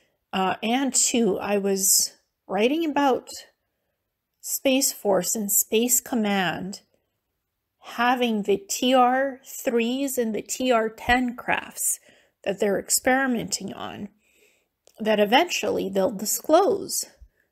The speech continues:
that these crafts are theirs, and as well that, um, Earth Defense Force and the Space Alliance, they are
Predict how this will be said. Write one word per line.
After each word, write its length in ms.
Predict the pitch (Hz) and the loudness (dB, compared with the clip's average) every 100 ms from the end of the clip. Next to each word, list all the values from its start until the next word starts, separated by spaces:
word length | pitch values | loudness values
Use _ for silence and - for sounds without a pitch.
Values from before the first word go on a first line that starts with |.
| _ - | _ -8
that 160 | 220 - | -8 -4
these 280 | 226 208 - | -4 -4 -4
crafts 480 | - 226 214 - | 0 2 2 -2
are 240 | - 196 190 | -2 -2 0
theirs, 720 | 202 294 277 - - - - _ _ _ _ _ - | 4 4 4 0 -6 -6 -8 _ _ _ _ _ -10
and 200 | 208 208 | -6 -2
as 180 | 208 214 | 0 0
well 500 | 214 240 233 233 233 | 2 4 6 4 4
that, 760 | 214 214 208 208 - - - - - _ _ _ _ _ _ | 0 -4 -2 0 -2 -4 -14 -14 -18 _ _ _ _ _ _
um, 480 | - 196 190 190 185 - _ _ _ _ _ _ - | -4 -2 0 -2 -6 -12 _ _ _ _ _ _ -2
Earth 240 | 226 220 | 0 2
Defense 460 | 226 226 247 262 - | 0 2 2 0 -2
Force 460 | 302 311 311 - - | 0 0 0 -6 -6
and 520 | 208 202 202 196 196 - _ _ _ _ _ _ _ _ _ _ | -4 -2 -2 -2 -4 -10 _ _ _ _ _ _ _ _ _ _
the 60 | 220 | -4
Space 400 | - 320 349 - | 0 4 4 4
Alliance, 800 | 196 190 196 233 285 - - - _ _ _ _ _ _ _ _ _ _ _ _ _ _ _ _ _ _ _ | 0 0 0 -2 -4 -6 -8 -8 _ _ _ _ _ _ _ _ _ _ _ _ _ _ _ _ _ _ _
they 680 | 226 190 190 226 247 269 - - | -6 -2 2 4 4 2 -2 0
are 680 | 214 220 220 214 208 - | 4 6 4 4 2 -2